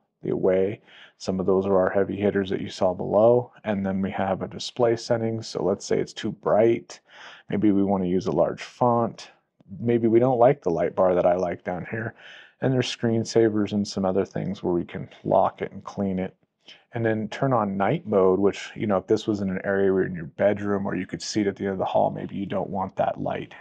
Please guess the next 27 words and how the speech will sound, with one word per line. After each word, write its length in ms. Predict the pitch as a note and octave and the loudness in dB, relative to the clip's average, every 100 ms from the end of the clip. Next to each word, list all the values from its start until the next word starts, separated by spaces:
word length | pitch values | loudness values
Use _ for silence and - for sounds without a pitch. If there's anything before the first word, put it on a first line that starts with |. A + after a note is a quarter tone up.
| - | -10
and 80 | A#2 | -8
you 80 | G#2+ | -6
can 140 | G2+ | -8
shut 240 | - A2+ | -4 -4
all 160 | - - | -4 -6
that 140 | - - - | -8 -10 -14
off. 320 | - - - _ | -20 -20 -20 _
Reminders 560 | G3+ F3+ E3 E3+ E3 E3 | 4 6 6 6 4 4
is 120 | C#3 | 4
nice 260 | C3+ C#3 | 6 4
for 180 | - C#3 | 2 2
us 100 | C3 | 2
to 100 | - | 0
tell 260 | C3+ - A2+ | 0 4 4
them 120 | A#2+ | 4
when 160 | A#2 A2+ | 0 -2
to 60 | |
do 220 | A2 G#2+ G#2+ | 2 4 6
their 160 | G#2+ | 6
f-, 200 | G#2 - | 4 -4
filters, 1000 | - - - A#2+ A2 G#2+ A2+ G#2 G#2 G2 - _ - _ | -20 -20 0 4 6 4 2 4 4 0 -8 _ -20 _
their 120 | A2+ | -2
pads, 840 | G#2 - G2 G2 F#2+ F#2+ F#2 - - _ | 0 4 6 6 4 -2 -6 -14 -16 _
and 180 | G2+ G2 | -4 -2
they 80 | F#2+ | -2
need 260 | G2 F#2 | -2 -4
service. 720 | - - E2+ D#2+ D#2+ - - | -6 -4 -2 -2 -4 -6 -10